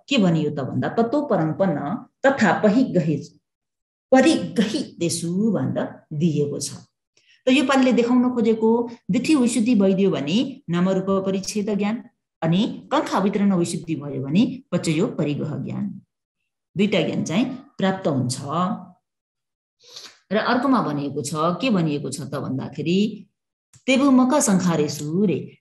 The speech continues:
"तेबुमक सङ्खारेषु" अनुसार चाहिँ केलाई देखाएको छ त भन्दा, चित्त चेतसिक रूप सम्पूर्णलाई सङ्खा-, सङ्खार भनिन्छ।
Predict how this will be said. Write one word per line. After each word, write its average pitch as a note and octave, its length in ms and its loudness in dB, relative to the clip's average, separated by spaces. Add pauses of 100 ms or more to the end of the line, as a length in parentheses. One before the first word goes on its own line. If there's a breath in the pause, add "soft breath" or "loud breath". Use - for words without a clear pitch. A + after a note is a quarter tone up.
"तेबुमक D4+ 420 2
सङ्खारेषु" A3 840 2
अनुसार F3 480 -2
चाहिँ C#3+ 200 -6
केलाई B3+ 220 2
देखाएको F3 360 -4
छ - 100 -12
त - 140 -10
भन्दा, C3+ 540 -2 (180 loud breath)
चित्त C4+ 180 0
चेतसिक G#3+ 520 2
रूप F#3+ 140 4
सम्पूर्णलाई G#3 760 2
सङ्खा-, F3 420 -4 (400)
सङ्खार A3+ 460 0
भनिन्छ। C3 360 -4